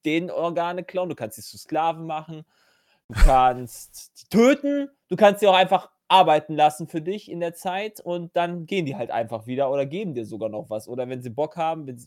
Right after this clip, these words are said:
wenn es geil war dort, dann, dann, dann würden die auch gerne bei dir weiterleben. Also du hast halt so <laughs> viele Optionen in dem Spiel, wo du halt Scheiße bauen kannst. Es ist schon, schon crazy.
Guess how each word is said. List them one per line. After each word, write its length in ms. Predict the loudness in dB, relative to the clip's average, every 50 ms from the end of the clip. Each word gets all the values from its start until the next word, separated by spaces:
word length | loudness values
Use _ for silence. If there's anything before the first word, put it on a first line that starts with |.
| _
wenn 160 | -16 -14 -14 -14
es 140 | -16 _ -4
geil 260 | -2 0 0 0 -2
war 160 | -2 -4 -4 -6
dort, 400 | -8 -6 -4 -4 -4 -4 -6 -8
dann, 160 | -12 -12 -10
dann, 220 | -10 -10 -10 -10 -10
dann 160 | -12 -10 -8
würden 120 | -6 -6 -2
die 80 | -2
auch 120 | -2 -2 -2
gerne 220 | -4 -4 -4 -4
bei 100 | -4 -4
dir 180 | -4 -4 -4 -2
weiterleben. 720 | -2 -2 -4 -4 -6 -8 -6 -6 -6 -8 -8 -10 -14 -18 _ _ _ _ _ _ _ _ _ _ _ _ _ -10
Also 140 | -6 -4 0
du 100 | 2 2
hast 140 | 4 4 2
halt 160 | -2 -4 -4
so 160 | -8 -8 -10
<laughs> 0 |
viele 380 | -10 -12 -10 _ 0 2 2 2
Optionen 480 | 2 0 -4 -10 -8 -6 -4 -4 -4
in 100 | -4 -6
dem 180 | -6 -8 -8 -10
Spiel, 440 | -16 -18 _ -10 -8 -6 -6 -6 -8
wo 100 | -8 -6
du 100 | -4 -4
halt 140 | -4 -4
Scheiße 400 | -6 -6 -6 -6 -6 -6 -12 -14
bauen 300 | -12 -8 -8 -8 -8 -10
kannst. 400 | -12 -16 -16 -16 -16 -18 -20 -20 _ _ _ _ _ _ _ _ _ _
Es 80 | -18
ist 180 | -16 -14 -14 -10
schon, 340 | -6 -4 -4 -4 -4 -8 -18 _ _ _ _ _ _ _ _ _ _ _ _ _ _ _ _ _ _ _ _ _ _ _ _ -12
schon 120 | -12 -12
crazy. 580 | -8 -4 -2 0 0 0 -2 -4 -8 -10 -12